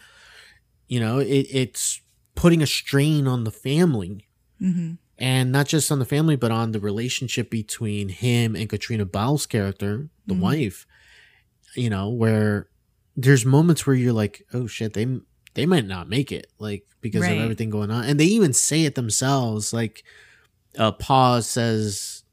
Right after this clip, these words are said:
Speaker 1: you know, "I don't think we're gonna make it to this, to Christmas."
Speaker 2: Mm-hmm.
Speaker 1: At one point he says it, or to Easter.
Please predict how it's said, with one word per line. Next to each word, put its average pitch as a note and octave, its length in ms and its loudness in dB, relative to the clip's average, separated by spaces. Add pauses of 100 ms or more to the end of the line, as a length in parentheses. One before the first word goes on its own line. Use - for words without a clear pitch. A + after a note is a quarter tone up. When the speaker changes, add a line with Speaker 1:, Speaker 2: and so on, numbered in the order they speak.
Speaker 1:
you A2 100 -6
know, F2+ 80 -4
"I F#2+ 140 -4
don't D3+ 160 0
think A2+ 140 -2
we're G#2 100 -2
gonna G2 160 -4
make F2+ 220 -8
it F2+ 100 -10
to F2+ 100 -16
this, - 320 -16 (140)
to D#2 280 -8
Christmas." - 540 -10 (560)
Speaker 2:
Mm-hmm. F#3+ 100 0
Speaker 1:
At F2+ 120 0
one F#2 200 -6
point F2+ 260 -8
he F#2 140 -8
says F2 240 -10
it, - 100 -14 (160)
or C3+ 280 6 (240)
to C#3+ 120 -4
Easter. A2+ 400 -8